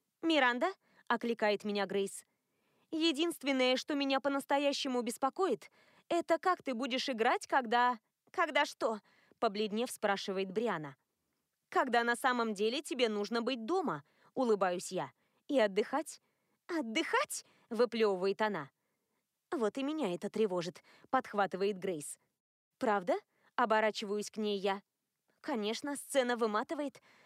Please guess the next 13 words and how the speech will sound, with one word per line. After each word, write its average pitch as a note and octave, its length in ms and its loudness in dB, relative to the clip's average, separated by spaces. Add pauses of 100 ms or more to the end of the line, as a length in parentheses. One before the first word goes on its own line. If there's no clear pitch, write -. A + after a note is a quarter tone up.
(100)
А E4+ 100 0
ты, G4 180 2
Бриана, A3 440 2
надо B3 240 0
сказать, C#4 500 -2 (240)
и E4 100 0
в - 60 -8
самом C#4+ 340 2
деле E4 220 0
неважно G#3+ 480 2
выглядишь». G3+ 540 -4 (560)
«Неважно G3 640 0
выглядит? G3+ 580 -4